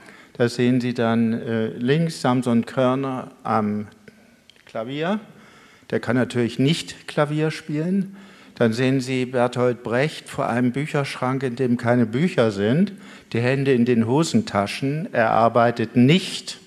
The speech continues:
Und daneben ist Edmund Meisel und dann noch, äh,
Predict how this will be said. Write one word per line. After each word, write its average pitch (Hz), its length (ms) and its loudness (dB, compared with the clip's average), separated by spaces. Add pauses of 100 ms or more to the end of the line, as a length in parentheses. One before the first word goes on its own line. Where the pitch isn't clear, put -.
(720)
Und 127 240 2
daneben 135 500 4
ist 127 220 0
Edmund 120 480 0
Meisel 127 600 2 (720)
und 120 120 -6
dann 120 240 0
noch, - 300 -12
äh, 120 220 -4